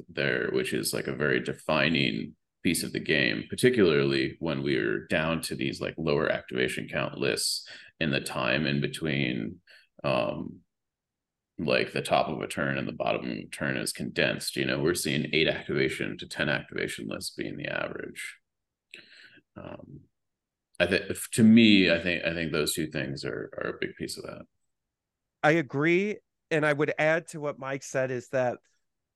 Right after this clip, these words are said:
Speaker 2: something I've been thinking about lately now that, uh, uh, by the way, when I went to this tournament over the weekend, all our listeners were, like, laughing at me because they were saying, like, depending on the episode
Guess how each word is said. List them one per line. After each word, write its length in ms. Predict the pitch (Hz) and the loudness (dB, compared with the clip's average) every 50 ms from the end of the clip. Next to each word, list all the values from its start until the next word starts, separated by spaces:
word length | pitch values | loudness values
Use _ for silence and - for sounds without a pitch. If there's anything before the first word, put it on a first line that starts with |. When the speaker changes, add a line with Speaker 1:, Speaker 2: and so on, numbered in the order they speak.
| _ _ _ _ _ _ _ _ | _ _ _ _ _ _ _ _
Speaker 2:
something 400 | - - 196 214 208 - 214 190 | -2 0 0 2 4 4 6 6
I've 100 | 156 147 | 8 8
been 120 | 160 147 | 6 4
thinking 400 | - - 151 151 147 147 139 135 | 4 2 2 2 2 0 0 0
about 340 | 131 113 127 120 123 - - | 4 4 4 4 4 2 0
lately 420 | 127 120 120 - - 127 123 127 | 0 0 0 0 0 0 0 2
now 260 | 127 123 123 120 123 123 | 2 4 6 6 4 4
that, 280 | 123 123 120 123 - - - | 4 2 2 2 -2 -4 -8
uh, 120 | 87 92 - _ - - _ _ _ - - - | -10 -10 -10 _ -20 -20 _ _ _ -20 -12 -10
uh, 60 | 123 - - | -10 -10 -10
by 220 | 117 - 143 131 123 | -2 2 4 4 4
the 100 | 110 120 | 4 2
way, 200 | 113 113 110 113 | 2 0 0 0
when 160 | 101 120 117 | 0 2 2
I 80 | 120 120 | 2 2
went 180 | 123 123 120 | 2 0 -2
to 100 | - 123 | -6 -6
this 220 | 107 113 110 - - | -6 -6 -6 -6 -8
tournament 500 | - 135 131 127 123 120 117 113 107 - - | -8 -6 -6 -4 -4 -2 -2 -4 -4 -4 -4
over 220 | 123 113 107 120 | -2 0 0 0
the 120 | 104 120 110 | -2 0 -2
weekend, 480 | 113 113 110 - - 113 110 110 113 | -2 -4 -4 -2 0 0 0 0 0
all 300 | - - 117 117 120 120 | 2 4 4 6 6 6
our 140 | 117 110 110 | 6 4 2
listeners 560 | 107 113 110 - - 135 120 113 110 104 - | 0 0 -2 -4 -2 -2 0 0 0 -2 -2
were, 120 | 123 113 104 | -2 -2 0
like, 280 | 107 104 107 - - | -2 -4 -4 -4 -4
laughing 440 | 104 104 101 104 - - 139 123 131 | -6 -6 -6 -6 -2 -2 0 2 4
at 160 | 131 135 - | 2 2 2
me 180 | - 135 135 139 | 0 0 -2 -2
because 400 | - 139 117 - 135 113 107 - | -2 -6 -4 -4 -4 -4 -2 -2
they 100 | - 113 | -2 0
were 120 | 117 117 | 0 0
saying, 320 | 107 - 123 113 117 120 120 | 0 0 0 0 2 2 0
like, 300 | 117 110 107 104 - - - - - - _ - | 0 0 -2 -4 -6 -12 -20 -20 -20 -20 _ 2
depending 560 | 143 127 - - 143 131 127 135 131 127 127 | 2 2 4 2 2 2 4 2 2 2 4
on 240 | 123 123 123 120 117 | 4 4 2 2 2
the 260 | 120 120 113 113 - 127 | 2 2 2 2 0 0
episode 680 | 120 113 - 143 123 - - - 131 123 123 123 117 | -2 0 0 -2 -2 0 -2 -2 0 0 0 -2 -4